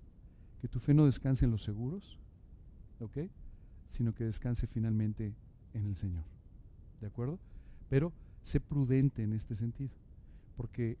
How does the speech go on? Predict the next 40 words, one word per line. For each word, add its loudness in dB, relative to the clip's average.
la -6
realidad -2
es -2
que -2
muchas 4
veces 0
tú -4
y 0
yo 2
no 4
podríamos -2
enfrentar -2
gastos -8
personales -4
fuertes, -6
a -8
lo -8
mejor -10
médicos -6
o -12
qué -10
sé -6
yo, -8
¿verdad? -6
O, -4
o 2
en 2
la 0
empresa 0
si -2
no 2
tuviéramos -2
seguros -8
que -6
nos, -6
eh, -12
respalden, -4
¿no? 0
Y 6
bueno, 10